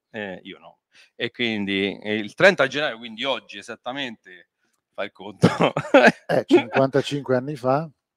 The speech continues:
Speaker 1: Oh.
Speaker 2: Non sono cinquantacinque?
Speaker 1: Sì,
Speaker 2: Ma lo so
Speaker 1: corretto.
Speaker 2: perché mia moglie è del sessantanove e compie cinquantacinque anni, se no <laughs> non l'avrei mai saputo.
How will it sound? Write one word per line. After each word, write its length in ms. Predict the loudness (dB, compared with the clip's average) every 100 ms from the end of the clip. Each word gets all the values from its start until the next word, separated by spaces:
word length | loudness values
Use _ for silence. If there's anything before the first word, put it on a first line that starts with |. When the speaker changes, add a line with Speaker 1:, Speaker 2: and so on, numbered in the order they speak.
| _ _
Speaker 1:
Oh. 100 | -6 -6 -6 _ _
Speaker 2:
Non 80 | -18
sono 140 | -16 -14
cinquantacinque? 840 | -12 -14 -14 -16 -16 -16 _ -20 _ _ _
Speaker 1:
Sì, 340 | -20 -18 -18 -18
Speaker 2:
Ma 100 | -20 -20
lo 120 | -20
so 60 | -6 -2 -2 4
Speaker 1:
corretto. 60 | 4
Speaker 2:
perché 200 | 4 0
mia 140 | -2
moglie 240 | -2 0 2
è 20 |
del 140 | 2
sessantanove 640 | -4 -8 -10 -8 -6 -6 -6
e 40 |
compie 260 | -8 -10 -10
cinquantacinque 760 | -12 -14 -14 -14 -16 -20 -16 -16
anni, 220 | -16 _ -20 -20 _
se 160 | -8
no 140 | -6 -6
<laughs> 340 | -10 -14 -6
non 100 | 0
l'avrei 240 | 2 6 6
mai 180 | 6 4
saputo. 520 | 2 -4 -10 -4